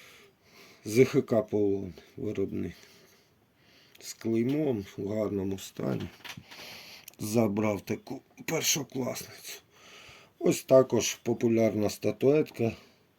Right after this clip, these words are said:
Перші кроки називається. Дитинка,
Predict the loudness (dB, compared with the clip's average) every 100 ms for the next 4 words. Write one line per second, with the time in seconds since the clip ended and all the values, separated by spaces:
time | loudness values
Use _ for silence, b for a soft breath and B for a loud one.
0 | _ _ -2 -2 -2 -6 -2 0 2 2
1 | 2 2 2 2 2 0 -4 -20 B B
2 | B B B -8 -2 -2 2 4 4 4
3 | 0